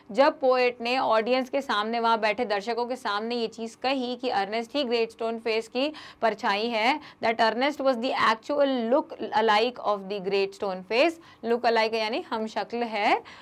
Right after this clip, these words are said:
Everyone present vouched for the poet's keen observation। Vouched matlab सपोर्ट करना।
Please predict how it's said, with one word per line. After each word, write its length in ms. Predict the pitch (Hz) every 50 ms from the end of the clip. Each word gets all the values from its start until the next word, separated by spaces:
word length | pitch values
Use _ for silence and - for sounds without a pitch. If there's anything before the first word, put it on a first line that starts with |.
| - - - - - _ _ _ 311 262
Everyone 500 | 302 294 285 359 359 339 339 339 330 277
present 500 | 302 277 277 262 262 285 294 285 269 226
vouched 440 | 214 226 226 247 262 277 254 - -
for 160 | 262 269 254
the 160 | 226 202 233 233 -
poet's 440 | 247 254 254 254 254 247 - - -
keen 260 | 240 233 233 220 214
observation। 720 | 196 185 170 202 202 185 196 247 294 285 - 226 196 190 185
Vouched 420 | 202 202 220 247 262 262 247 233 269
matlab 500 | 254 262 226 247 262 294 359 392 392 381 - - - - _ -
सपोर्ट 460 | - 302 294 233 262 294 294 302 233
करना। 320 | 233 240 202 175 175 170